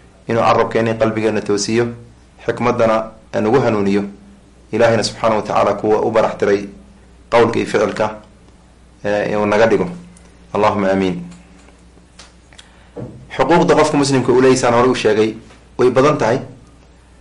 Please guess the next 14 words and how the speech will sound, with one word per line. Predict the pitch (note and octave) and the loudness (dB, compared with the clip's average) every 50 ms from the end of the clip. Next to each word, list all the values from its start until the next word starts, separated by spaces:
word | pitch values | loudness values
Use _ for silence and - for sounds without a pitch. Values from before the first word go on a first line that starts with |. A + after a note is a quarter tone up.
| - - | -12 -4
Nabigeennana | - B2+ C#3+ C#3+ C#3+ C#3 C#3 C#3 C3+ B2+ - | 0 2 4 4 4 4 4 4 4 2 0
sallallahu | - B2+ B2+ B2 B2+ C3 C#3 B2+ B2+ A#2+ | 0 0 0 2 2 2 2 2 2 2
alayhi | A#2 B2 B2+ C3 B2 B2 | 2 2 4 4 4 4
wa | A#2+ B2 | 4 4
alihi | B2 A#2 A2+ | 2 2 0
wasallam, | - C3 B2+ A#2+ A#2 A#2 - - - - - - - - - - _ _ - _ - - - | 0 0 2 2 2 0 -2 -4 -10 -16 -20 -20 -20 -20 -20 -20 _ _ -20 _ -20 -10 -4
xadiis | - A#2 B2+ C#3+ D3 C#3 B2 | -2 0 2 2 2 2 0
Imaam | - A#2+ B2+ B2+ | -2 0 0 0
al-Bukhari, | B2 A2+ A#2 A#2 - B2+ B2 B2 | 0 0 -2 0 0 2 2 2
Muslim | A#2+ A#2+ B2 B2 A#2 | 0 -2 -2 -2 -2
ay | A2+ | -2
soo | A2+ B2+ B2 | 0 2 2
wada | A#2+ A#2+ A2+ | 4 4 2
saareen | A2+ G#2+ D3+ G#3 G#3 F#2+ | 2 2 2 2 0 -2